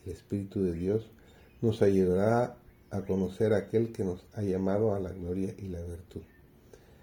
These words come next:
Si entretejemos la verdad dentro del diario vivir, como debiéramos,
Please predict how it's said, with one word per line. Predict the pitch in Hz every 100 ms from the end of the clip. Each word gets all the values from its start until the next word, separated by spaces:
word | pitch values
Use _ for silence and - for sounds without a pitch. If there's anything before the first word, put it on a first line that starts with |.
| -
Si | - 123
entretejemos | 107 107 - 92 127 135 131
la | 107
verdad | 95 95 110 110
dentro | 92 90 87 87
del | 85 82
diario | 98 101 92
vivir, | 82 90 123 131 - - - - - -
como | 110 101 98
debiéramos, | 95 90 107 113 123 147 143